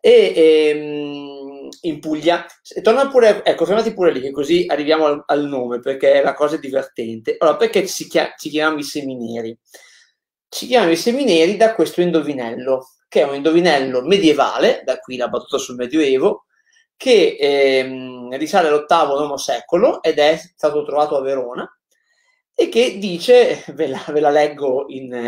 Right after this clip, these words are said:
in, diciamo, tradotto in, in latino leggibile: "Se pareva boves, alba pratalia araba, et albo versorio teneba, et negro semen seminaba."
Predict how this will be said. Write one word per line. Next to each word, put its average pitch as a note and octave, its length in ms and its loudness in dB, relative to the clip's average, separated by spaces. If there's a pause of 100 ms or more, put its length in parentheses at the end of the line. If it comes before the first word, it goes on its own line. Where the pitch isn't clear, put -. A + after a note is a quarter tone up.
(240)
in, B2 220 -18 (1160)
diciamo, - 540 -18
tradotto C3 540 -4
in, A#2+ 180 -12
in A2 420 -20
latino B2 560 -12 (180)
leggibile: D3 720 0 (460)
"Se - 320 0
pareva F#3+ 400 4
boves, E3 640 4 (580)
alba G3 340 4
pratalia D#3+ 480 2
araba, C#3+ 520 0
et - 280 -10
albo C#3+ 580 -2
versorio C#3 500 -4
teneba, C#3 540 -8
et G3+ 220 -4
negro D3+ 320 -8
semen B2+ 380 -12
seminaba." B2+ 840 -10